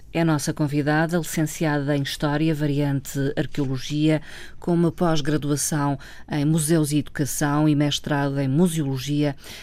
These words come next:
É responsável pelos serviços educativos do Núcleo Museológico de Machico, Solar do Ribeirinho, eh, gerido pela Câmara Municipal de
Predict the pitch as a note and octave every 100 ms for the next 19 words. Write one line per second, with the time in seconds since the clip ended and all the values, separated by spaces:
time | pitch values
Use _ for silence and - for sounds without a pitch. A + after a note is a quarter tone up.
0 | - - F3+ - F3 E3 E3+ D#3+ D#3 D#3+
1 | D#3 D3+ C#3+ - D#3 - E3+ G3 - D#3
2 | - E3+ F3 D3 C#3 D3+ D3 E3 - D3+
3 | D3 C#3+ C#3+ D3 C#3 D3 - C#3 C#3 -
4 | F#3 F#3 - - D3 C3+ B2+ C3 C3 -
5 | E3 C#3+ C#3 D#3 E3 D#3+ - - - -
6 | - C3+ B2+ C3 D#3 D3+ - D3+ C#3+ -
7 | D3 C#3+ C#3 C#3+ C#3 - D3 D3 C3+ C3
8 | B2+